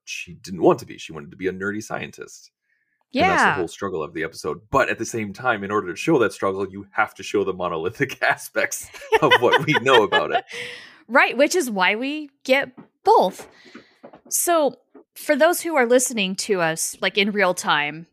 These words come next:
Speaker 2: this episode's a little late because life happened. We're actually recording a doubleheader today, and I can't help but notice, like, your voice is just a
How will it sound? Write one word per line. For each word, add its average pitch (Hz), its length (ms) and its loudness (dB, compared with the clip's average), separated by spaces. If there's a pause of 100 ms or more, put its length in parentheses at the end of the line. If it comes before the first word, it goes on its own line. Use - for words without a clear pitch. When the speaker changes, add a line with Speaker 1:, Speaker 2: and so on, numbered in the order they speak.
Speaker 2:
this 392 260 4
episode's 427 400 -2
a 392 40 -4
little 320 300 0
late 220 360 2
because 294 840 -4 (100)
life 277 460 0
happened. 208 560 -2
We're 311 160 0
actually 262 280 2
recording 214 460 -2
a 180 60 -2
doubleheader 180 580 0
today, 170 520 -2
and 165 260 -6
I 190 120 0
can't 262 280 -2
help 233 160 2
but 226 120 0
notice, 190 400 0
like, 190 200 -4 (320)
your 233 160 2
voice 240 320 0
is 370 100 -2
just - 160 -8
a 190 80 -2